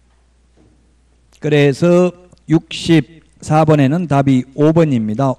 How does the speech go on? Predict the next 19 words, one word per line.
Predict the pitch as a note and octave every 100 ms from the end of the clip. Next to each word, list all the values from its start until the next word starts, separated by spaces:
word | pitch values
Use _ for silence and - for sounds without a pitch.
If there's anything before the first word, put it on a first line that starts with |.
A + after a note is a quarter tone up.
| -
오 | A#2
번. | A#2+ G#2+ C3+ - _ _ _ _ _ _ _ _ _ _ _ _ _ _ _ _ _ _ _ _ _ _ _ -
육십오 | F3 - - G#3 D3 _ _ _ _ D3 F3
번입니다. | F#3+ F3 B2+ A#2 D#3+ C#3+
육십오 | C#3+ - - D3+ C3 B2+
번. | B2+ G#2+ C3 F#3+ _ _ _ _ _ _ _ _
옳은 | D3 F3+ G#3+ A3
것은 | G3 D3 D#3
했는데 | C#3+ D3 C3+
역시 | E3 F#3
답은 | D#3+ E3+ F3
오 | D#3
번인데, | F#3 G3+ D3+ A#2+ A#2 C3+ E3 G3+ _ _ _ _ _ _ _ _ _ -
옛날에 | D#3+ A3+ A3+ E3
이천십칠 | D#3 F3+ - A#3 G#3+ A3+ - A#3+ A#3+
년도 | A#3 A3 F3 C#3 F3 C3+ A2 - _
초에는 | - A3 G#3+ E3+ B2+
외국인 | C3 G#3 A3+ G#3+ E3+ -
토지법이었습니다. | A3+ A3+ A#3 - F3+ C#3 C3 - B2+ A#2 A#2 D3+ A#2+